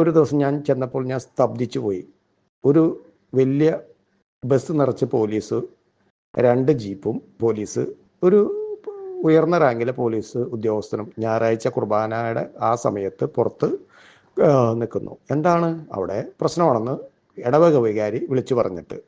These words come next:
പ്രശ്നം ആരാ ഉണ്ടാക്കിയേ? അന്നത്തെ ഫാദർ മാത്യു മണവാളൻ്റെ സമയത്തുണ്ടായിരുന്ന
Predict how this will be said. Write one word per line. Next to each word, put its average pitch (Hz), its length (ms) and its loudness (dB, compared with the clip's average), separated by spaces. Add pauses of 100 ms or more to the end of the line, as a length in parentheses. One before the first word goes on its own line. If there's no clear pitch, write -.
(460)
പ്രശ്നം 147 320 0
ആരാ 175 180 2
ഉണ്ടാക്കിയേ? 170 380 0 (800)
അന്നത്തെ 131 420 2 (240)
ഫാദർ 127 300 4
മാത്യു 151 360 2
മണവാളൻ്റെ 135 1500 0 (160)
സമയത്തുണ്ടായിരുന്ന 120 880 2